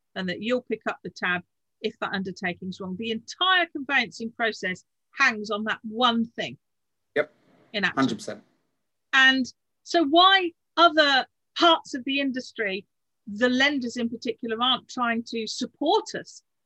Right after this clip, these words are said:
Speaker 2: Mm.
Speaker 1: in that, I, I find extraordinary. Because
Speaker 2: Yeah.
Speaker 1: if,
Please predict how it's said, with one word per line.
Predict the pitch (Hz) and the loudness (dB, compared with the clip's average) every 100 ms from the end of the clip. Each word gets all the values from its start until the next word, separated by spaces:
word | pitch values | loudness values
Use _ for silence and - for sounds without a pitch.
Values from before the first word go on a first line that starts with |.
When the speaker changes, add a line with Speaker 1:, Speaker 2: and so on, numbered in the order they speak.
| _ - | _ -4
Speaker 2:
Mm. | 269 - _ | -4 -8 _
Speaker 1:
in | 233 226 | -4 0
that, | 185 - | -2 0
I, | 294 - | -2 0
I | 359 - | -2 0
find | 392 359 | -2 -2
extraordinary. | 415 - 440 466 254 160 165 _ _ _ _ - | -6 -10 -8 -8 -10 -10 -12 _ _ _ _ -8
Because | - 285 | 0 0
Speaker 2:
Yeah. | |
Speaker 1:
if, | 320 | 0